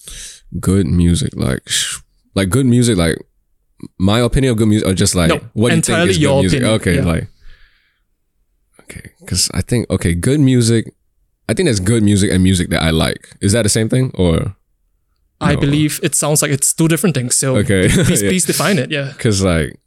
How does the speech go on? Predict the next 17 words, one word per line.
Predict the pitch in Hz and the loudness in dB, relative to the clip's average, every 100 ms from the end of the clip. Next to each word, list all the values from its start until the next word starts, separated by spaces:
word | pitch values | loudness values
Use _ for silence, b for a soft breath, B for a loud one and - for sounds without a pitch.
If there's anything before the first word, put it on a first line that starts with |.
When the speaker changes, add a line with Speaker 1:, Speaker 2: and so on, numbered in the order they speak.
| - | -6
Speaker 1:
I | - | -4
think, | - 190 151 - _ _ _ _ - | -2 0 -2 -4 _ _ _ _ -4
I | 110 117 | 0 0
honestly | 107 131 135 - 131 | 0 0 2 0 0
think | 107 90 85 - _ _ _ _ _ _ _ _ _ - - | 0 0 -2 -8 _ _ _ _ _ _ _ _ _ -20 -8
a | - | 0
lot | 101 107 110 | 2 2 2
of | 98 92 | 0 0
my | 92 92 90 87 - - | 2 4 4 2 -2 -4
mu-, | 92 98 | 2 2
the | 104 101 | 2 2
music | 101 107 110 | 4 2 0
that | - | -2
I | 85 | 0
love | 95 92 90 87 - _ _ | 2 2 2 0 -6 _ _
is | - 98 95 | -2 0 2
not | 98 98 | 2 2